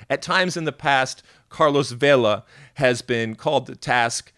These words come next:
uh, for, and taken to task for not performing in big games and stepping up in big situations. And he certainly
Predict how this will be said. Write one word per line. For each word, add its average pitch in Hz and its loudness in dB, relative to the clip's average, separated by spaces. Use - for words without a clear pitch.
uh, 107 0
for, 123 -4
and 113 -4
taken 135 -6
to 120 -6
task 135 -2
for 127 0
not 131 -4
performing 123 -10
in 117 -8
big 131 -2
games 90 -2
and 92 -12
stepping 135 -4
up 120 -6
in 107 -10
big 101 -6
situations. 98 -8
And 98 -8
he 107 -6
certainly 107 -4